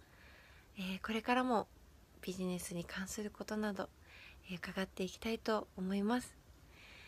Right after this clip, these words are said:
遠藤さんは、遠藤様は本当に本当に真剣に話を聞いてくださり、的確なアドバイスをくださいます。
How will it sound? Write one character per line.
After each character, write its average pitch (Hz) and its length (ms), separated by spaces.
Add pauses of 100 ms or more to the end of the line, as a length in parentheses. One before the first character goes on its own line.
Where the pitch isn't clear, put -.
(260)
遠 247 120
藤 247 120
さ 220 200
ん 196 40
は、 196 360
遠 220 160
藤 208 120
様 208 220
は 202 140
本 262 180
当 294 140
に 285 120
本 302 200
当 311 100
に 311 220 (400)
真 - 180
剣 220 240
に 214 160
話 214 380
を 196 60
聞 190 160
い - 20
て 196 160
く 196 100
だ 202 80
さ 208 140
り、 202 180 (240)
的 - 240
確 - 240
な 233 220
ア 214 80
ド 208 100
バ 196 160
イ 190 80
ス 190 100
を 185 80
く 185 140
だ 185 120
さ 196 140
い 190 80
ま 196 200
す。 - 160